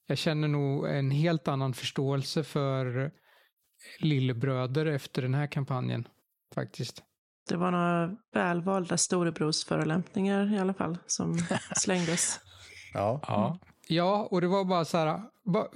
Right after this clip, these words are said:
Speaker 1: bara ta. Det gick liksom
Speaker 2: <laughs>
Speaker 1: inte att göra
Speaker 2: Nej,
Speaker 1: någonting.
Speaker 2: för du är
Speaker 1: Mer än
Speaker 2: lillebror.
Speaker 1: bara, "Ha, ja, ja." Och sen så gå vidare och bara leva med, eh, förolämpning eller... Ja.
Speaker 4: Ja.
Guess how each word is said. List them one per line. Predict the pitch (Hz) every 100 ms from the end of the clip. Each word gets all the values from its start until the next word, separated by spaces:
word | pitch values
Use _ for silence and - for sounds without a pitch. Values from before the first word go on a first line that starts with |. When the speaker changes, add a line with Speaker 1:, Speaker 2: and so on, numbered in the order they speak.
| 220 214
Speaker 1:
bara | 160
ta. | 156 - 165 226 160
Det | 175
gick | 180 -
liksom | 185 - 339
Speaker 2:
<laughs> | -
Speaker 1:
inte | 220 -
att | 320
göra | 160 165 233
Speaker 2:
Nej, | 175
Speaker 1:
någonting. | 185 185 165
Speaker 2:
för | 214
du | 196 170
är |
Speaker 1:
Mer | 208
än |
Speaker 2:
lillebror. | 202 196 190
Speaker 1:
bara, | 170 143 254 - -
"Ha, | - 208 254 254 - 262 -
ja, | - 208 190
ja." | 185 233 - 233 247 262 220
Och | 185
sen | 208 170
så | 185
gå | 170
vidare | 165 165 135 147 180
och | 190
bara | 170 147
leva | 139 151 135 127 190
med, | 190 139 135 139 - _ -
eh, | 160 143 139 -
förolämpning | - 160 139 135 135 123 - 139 135
eller... | 135 127 127 139 - - - - - - _ - - _ _ - - 226 - - - - -
Ja. | 226 147 226 214
Speaker 4:
Ja. | 185 127 185